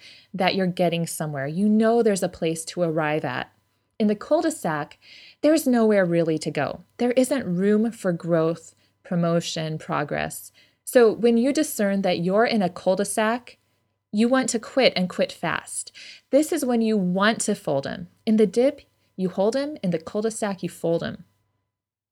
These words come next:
So it's important to find a dip that's worth conquering,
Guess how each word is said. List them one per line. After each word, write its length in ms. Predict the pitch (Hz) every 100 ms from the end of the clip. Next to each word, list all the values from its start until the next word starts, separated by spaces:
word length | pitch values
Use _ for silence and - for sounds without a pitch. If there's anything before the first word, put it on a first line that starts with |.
| _
So 120 | - 269
it's 120 | 277
important 420 | 254 - 320 320
to 100 | 277
find 280 | - 202 196
a 60 | 175
dip 380 | 170 160 175 - - - _
that's 320 | 175 156 -
worth 180 | 165 165
conquering, 640 | - 156 151 143 139 -